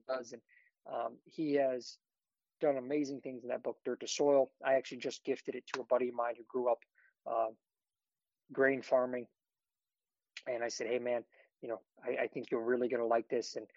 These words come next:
uh, he took it and was, I think, pretty excited to, to dig into it. So Gabe Brown, Dirt to Soil, great book. Uh, South Dakota, tough conditions. I think he gets average of sixteen inches of rainfall a year, and he grows some amazing crops, right? So,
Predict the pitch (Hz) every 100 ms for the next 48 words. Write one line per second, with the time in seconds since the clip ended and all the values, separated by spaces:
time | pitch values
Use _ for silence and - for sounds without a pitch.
0 | _ _ - 113 107 117 131 127 127 -
1 | 120 117 131 117 110 127 117 - 123 -
2 | 123 117 - - 123 117 - 120 - -
3 | 117 120 117 120 - 120 110 - - 110
4 | - - _ 139 135 135 123 113 135 -
5 | - - 123 113 _ - 131 135 131 127
6 | 117 - - _ _ _ - 131 110 -
7 | 135 127 - - 123 117 110 _ - -
8 | 147 - - _ _ - 139 131 120 -
9 | 120 113 _ _ - 147 139 135 135 139
10 | 131 127 113 - 147 - 135 127 127 117
11 | 117 123 113 - 117 117 107 113 120 110
12 | 107 - - _ - 117 110 110 135 120
13 | 123 117 110 - 120 113 110 110 - 104
14 | 101 - 117 107 - -